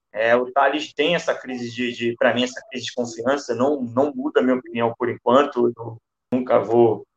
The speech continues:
ter a arrogância de dizer que eu nunca mudo, mudo de opinião, mas hoje,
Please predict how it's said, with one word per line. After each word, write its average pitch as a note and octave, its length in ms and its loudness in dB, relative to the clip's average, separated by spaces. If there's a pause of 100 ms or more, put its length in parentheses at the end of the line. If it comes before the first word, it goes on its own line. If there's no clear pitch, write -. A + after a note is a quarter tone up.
(160)
ter B2+ 140 8
a A#2+ 60 8
arrogância B2 460 4
de A2+ 120 -8
dizer A2 260 0
que - 60 -10
eu A2+ 60 -2
nunca B2 260 -2
mudo, A#2+ 220 -2 (160)
mudo A#2+ 160 0
de B2+ 80 -2
opinião, B2 360 0
mas B2 240 0
hoje, C3+ 280 4